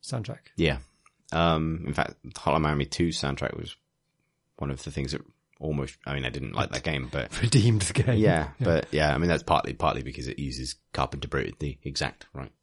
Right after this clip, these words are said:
Speaker 1: Yeah.
Speaker 2: moment. Um, yeah, I, I suppose Hotline Miami is definitely a compilation of music that's still excellent, regardless of its
Speaker 1: Yeah. Well, it's
Speaker 2: position
Speaker 1: just,
Speaker 2: in the
Speaker 1: it's,
Speaker 2: game.
Speaker 1: yeah, yeah.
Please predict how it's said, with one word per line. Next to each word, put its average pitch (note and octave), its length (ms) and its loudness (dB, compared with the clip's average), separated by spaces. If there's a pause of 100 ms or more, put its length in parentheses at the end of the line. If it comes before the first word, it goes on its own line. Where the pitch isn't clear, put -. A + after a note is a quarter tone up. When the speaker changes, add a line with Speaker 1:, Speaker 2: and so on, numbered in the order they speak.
(160)
Speaker 1:
Yeah. C#2 160 -4 (160)
Speaker 2:
moment. C2 320 -6 (560)
Um, D#2+ 580 2 (440)
yeah, G2 400 4
I, F#2 420 -2
I - 60 2
suppose A#2+ 320 4 (640)
Hotline G2 360 2
Miami F2 340 2
is F2+ 200 0
definitely D#2 260 0
a - 20 -6
compilation C#2 420 -2
of C2 140 -10
music C#2 240 -6
that's - 340 -12 (420)
still - 300 -2
excellent, C2 400 -6
regardless C#2+ 480 -4
of - 160 -10
its - 340 -12 (400)
Speaker 1:
Yeah. B2 320 4 (280)
Well, C#3 160 8
it's A2 100 4
Speaker 2:
position A#2+ 240 4
Speaker 1:
just, C#2 120 0
Speaker 2:
in C2+ 80 -4
the - 60 -6
Speaker 1:
it's, B2 80 -2
Speaker 2:
game. F#2 200 -2 (120)
Speaker 1:
yeah, G#2 60 -4
yeah. F#2+ 120 -4